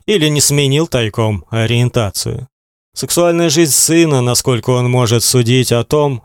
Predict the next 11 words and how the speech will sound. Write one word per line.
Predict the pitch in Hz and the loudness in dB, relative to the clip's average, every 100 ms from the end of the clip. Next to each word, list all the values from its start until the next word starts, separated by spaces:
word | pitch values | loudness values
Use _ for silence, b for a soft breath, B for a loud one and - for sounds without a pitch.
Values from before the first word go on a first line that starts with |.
| - | -6
о | - | -2
чём | - 131 | 0 0
предпочитает | 127 - 135 - 139 131 131 | -2 -2 -2 -2 0 -2 0
не | 131 | 2
думать, | 156 165 135 - B B | 4 4 2 -2 B B
и | 131 151 | -2 0
Эльвира, | 147 143 160 190 127 | 2 2 4 4 2
как | - 123 | -2 -2
она | 127 120 120 | -2 0 2
ему | 120 123 | 2 2
видится, | 117 120 113 - 131 | 2 2 0 0 -2